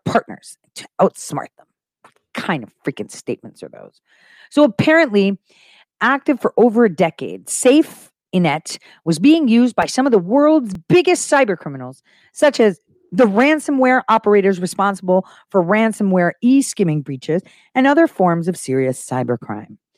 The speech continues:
The V P N service was sold at a high price to the criminal underworld as one of the best tools available to avoid law enforcement interception, offering up to five layers of anonymous V P N connections.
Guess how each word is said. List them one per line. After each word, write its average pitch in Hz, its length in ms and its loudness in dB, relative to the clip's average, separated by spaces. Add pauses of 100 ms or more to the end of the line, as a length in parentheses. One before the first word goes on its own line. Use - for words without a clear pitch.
(360)
The 226 100 4
V 330 160 6
P 294 160 0
N 254 180 2
service 226 420 2
was 175 160 -2
sold 226 340 2
at 175 60 0
a 139 60 -2
high 208 320 -4
price 147 440 -14 (300)
to 214 140 -4
the 202 60 -2
criminal 269 500 0
underworld 151 540 -2 (320)
as 214 120 2
one 294 100 2
of 294 60 2
the 277 60 2
best 330 340 0
tools 277 300 2
available 190 440 2
to 180 180 -2
avoid 262 460 -2 (300)
law 240 280 0
enforcement 202 600 -4
interception, 165 640 -6 (340)
offering 240 440 0
up 180 100 -8
to 170 100 -6
five 262 520 -4
layers 170 520 -2
of 160 120 -6
anonymous 190 640 0
V 156 180 -2
P 143 180 -10
N 131 160 -8
connections. - 460 -14